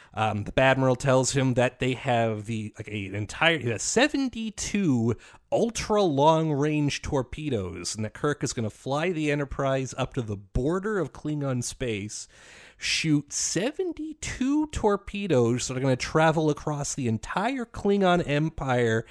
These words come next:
to blow up, to, to blow up a Barristic Crumble Bunch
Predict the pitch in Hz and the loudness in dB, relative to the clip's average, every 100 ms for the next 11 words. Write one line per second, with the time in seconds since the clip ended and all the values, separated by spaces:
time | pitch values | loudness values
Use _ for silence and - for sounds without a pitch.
0 | - - - 135 117 143 156 147 139 - | -14 -16 -2 0 6 8 10 10 8 2
1 | - - - 131 123 127 131 127 123 117 | -14 -16 -12 -8 -6 -4 0 0 0 -4
2 | 113 143 156 147 139 117 135 131 - 120 | -2 4 6 6 4 2 2 2 -4 -8
3 | - 143 127 107 113 113 - | -2 0 0 0 0 -2 -6